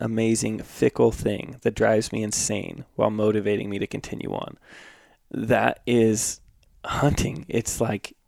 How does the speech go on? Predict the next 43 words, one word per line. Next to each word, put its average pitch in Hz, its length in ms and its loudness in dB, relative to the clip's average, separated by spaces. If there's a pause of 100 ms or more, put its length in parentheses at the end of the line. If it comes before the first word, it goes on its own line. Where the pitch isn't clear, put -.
it's - 260 -2
this - 420 6 (760)
thing. 160 500 4
It's, - 280 -2
uh, - 160 2
it's - 220 -4
unexplainable 110 800 2
almost. 104 560 0
There's 120 180 8
a 117 80 8
passion 127 480 2
to - 80 -6
go 123 160 6
do 120 280 4
it. 175 160 2
It's 120 160 0
beneficial. 117 760 2
It 120 120 0
makes 117 300 0
sense 120 340 0
in 120 80 -2
a 120 80 0
lot 120 200 4
of 117 60 2
ways. 127 380 2 (380)
In 120 120 0
some 131 240 4
ways, 120 340 4
you're 120 80 2
still 120 260 4
taking 127 460 0
life. 117 460 0
There 117 160 4
is, 135 480 6
you 123 120 -2
know, 113 320 0 (200)
there - 140 6
is 127 460 8 (320)
loss 135 580 2
in 113 200 -2
it. 90 200 -4
There 117 220 4
is, 120 500 4